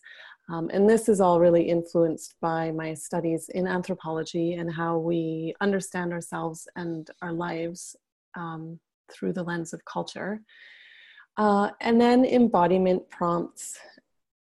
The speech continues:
um, and ancient stories. So drawing people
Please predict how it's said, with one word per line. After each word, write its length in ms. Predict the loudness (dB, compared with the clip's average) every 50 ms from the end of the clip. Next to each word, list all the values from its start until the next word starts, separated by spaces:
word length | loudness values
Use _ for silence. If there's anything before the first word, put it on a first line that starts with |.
| _ _ _ _ _ _ _ _ _ _ _ _ _ -10
um, 440 | -8 -6 -6 -6 -6 -6 -8 -8 -10 -14 -16 _ -8
and 120 | -6 -4
ancient 420 | -2 -2 -4 -4 -4 -6 -6 -6
stories. 580 | -8 -8 -6 -6 -6 -4 -6 -6 -8 -10 -12 -16 -16
So 360 | -12 -4 0 2 2 2 2
drawing 680 | 2 2 4 4 6 6 6 6 6 6 4 4 2 0
people 800 | 0 0 0 0 0 2 4 4 6 6 6 4 4 2 -2 -6